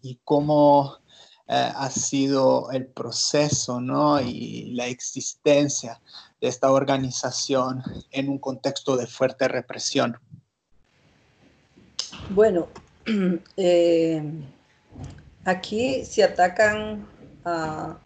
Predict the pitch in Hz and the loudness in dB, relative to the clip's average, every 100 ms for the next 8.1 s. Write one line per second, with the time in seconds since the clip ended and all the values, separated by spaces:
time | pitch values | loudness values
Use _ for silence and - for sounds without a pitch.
0 | _ _ 170 170 160 175 190 185 180 175 | _ _ -2 0 0 -2 -4 -4 -2 0
1 | 165 170 185 170 160 160 156 156 156 156 | 0 -2 0 0 2 2 0 0 0 0
2 | 160 156 156 - 196 - 151 - - - | -2 -4 -2 0 0 -2 -8 -8 -16 -20
3 | - - - - 190 190 175 185 196 202 | -20 -20 -20 -8 0 4 6 6 4 0
4 | - 208 208 208 - - 180 175 165 175 | 4 4 6 2 -2 -4 0 0 2 4
5 | 175 175 165 160 180 - - - 180 175 | 4 4 2 -4 -10 -16 -16 -4 2 2
6 | 170 - 170 180 185 185 180 - _ - | 2 -4 -4 0 2 2 0 -12 _ -4
7 | 175 175 165 151 160 165 160 196 190 151 | 2 2 0 -4 -4 -6 0 4 4 2